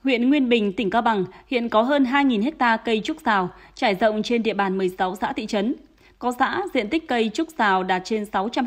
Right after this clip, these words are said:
ha. Trúc sào từ khi trồng cần tối thiểu ba năm sinh trưởng mới có thể bắt đầu cho thu hoạch. Nhưng để cây trúc có chất lượng tốt nhất phục vụ sản xuất đồ thủ công mỹ nghệ hay chiếu trúc, cần từ bảy đến mười năm.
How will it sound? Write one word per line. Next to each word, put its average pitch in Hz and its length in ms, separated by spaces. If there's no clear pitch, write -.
ha. 226 200
Trúc 339 200
sào 214 260
từ 214 180
khi 254 120
trồng 214 320
cần 208 240
tối 208 220
thiểu 262 160
ba 214 160
năm 220 160
sinh 220 200
trưởng 196 280
mới 247 200
có 320 100
thể 294 180
bắt 330 200
đầu 214 200
cho 214 140
thu 214 120
hoạch. 208 180
Nhưng 233 200
để 214 180
cây 202 160
trúc 320 220
có 196 120
chất 302 180
lượng 202 220
tốt 311 240
nhất 349 160
phục 202 160
vụ 208 240
sản 180 160
xuất 330 220
đồ 208 180
thủ 185 180
công 214 200
mỹ 214 100
nghệ 233 280
hay 226 360
chiếu 202 160
trúc, 330 200
cần 233 300
từ 226 140
bảy 202 220
đến 190 180
mười 254 140
năm. 220 220